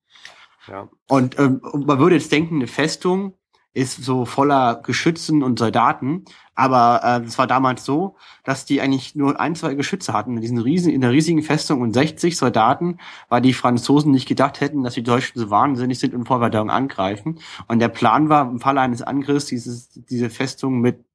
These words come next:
Speaker 2: den Regimentern vor Ort zu verstärken.
Speaker 1: Hm. Die Franzosen haben ja auch diese, diese Festungen, also du hast ja gerade gesagt, mit wie viel, mit wie viel Material die beschossen wurden und die ja trotzdem stand.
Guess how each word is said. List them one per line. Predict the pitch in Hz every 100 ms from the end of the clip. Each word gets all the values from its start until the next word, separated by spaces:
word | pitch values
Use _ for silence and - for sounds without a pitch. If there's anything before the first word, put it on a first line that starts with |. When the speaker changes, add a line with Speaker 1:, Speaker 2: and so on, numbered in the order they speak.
| _
Speaker 2:
den | 113 107 107 104 - _
Regimentern | 120 113 120 135 123
vor | - 95
Ort | 113
zu | - 110
verstärken. | 104 95 90 - -
Speaker 1:
Hm. | 95 95 92 - -
Die | 113
Franzosen | 104 98 107 104 117
haben | 110
ja | 107
auch | 104 -
diese, | 101 101 92
diese | 101 95
Festungen, | - 110 - 104 104
also | 98 98
du | 90 - 101
hast | 98
ja | 104
gerade | 101 -
gesagt, | 92 107 -
mit | 92 -
wie | 98
viel, | - 101 95
mit | 101 101 104
wie | 101
viel | 98
Material | 98 - 98 107
die | 90
beschossen | 95 - 98 107 98
wurden | 107 110 98
und | 101 104
die | 98 98
ja | 107 98
trotzdem | 98 - 95
stand. | - 101 127